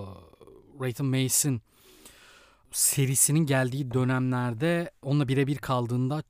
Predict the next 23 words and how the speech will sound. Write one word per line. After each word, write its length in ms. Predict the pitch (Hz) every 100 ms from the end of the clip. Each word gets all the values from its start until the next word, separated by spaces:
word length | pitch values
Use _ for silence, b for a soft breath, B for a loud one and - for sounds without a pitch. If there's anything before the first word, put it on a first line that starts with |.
| -
çıksam 500 | - - - 151 170
mı 140 | 165
acaba 320 | 151 135 135
yoksa 260 | 123 110 151
çıkmasam 600 | - - 165 151 156 143
mı 260 | 143 139 156 - 117
diye 220 | 123 156
çok 220 | - -
ikilemde 480 | 156 - 135 135 156
kaldı. 360 | - 117 131
Bunun 280 | 143 151 147
da 140 | 135 135 143 -
faturası 520 | - 123 135 131 -
ağır 300 | 123 127 123
oldu 340 | 110 95 104 - B -
bence 220 | 113 107
Konya 320 | - 113 107
cephesine. 520 | 101 101 101 - 190 - -
Merkez 300 | 151 214 202
Efendi 260 | 220 220
galibiyeti 540 | 151 208 196 202 190 185
hak 260 | - 202
etti. 440 | 190 _ - 127